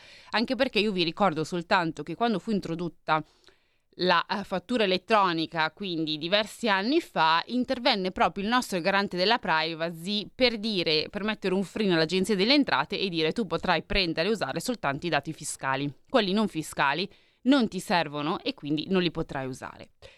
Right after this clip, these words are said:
Poi si da, da introdurre l'intelligenza artificiale, nuova tecnologia, l'utilizzo del pieno dei dati che dovranno andare,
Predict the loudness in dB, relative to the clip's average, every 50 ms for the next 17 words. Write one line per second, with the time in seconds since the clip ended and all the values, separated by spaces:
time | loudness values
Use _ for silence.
0 | _ _ _ _ _ 2 4 4 2 0 -2 -4 -4 0 2 2 2 2 2 2
1 | 2 0 0 0 -2 0 0 0 0 2 0 0 0 0 0 0 0 0 0 0
2 | -2 -2 -2 -6 -8 -10 -10 -8 -6 -6 0 2 4 6 6 4 4 2 -2 -4
3 | -6 -4 -2 -2 -2 -4 -6 -8 -4 -2 0 2 2 2 2 0 -2 -2 0 0
4 | 2 4 4 4 2 0 -2 -6 -8 -8 -8 -8 -6 -6 -4 -4 -4 -4 -4 -2
5 | -2 0 0 0 0 0 0 0 0 -2 -6 -10 -8 -8 -6 -4 -2 0 0 0
6 | 0 0 0 0 0 0 -2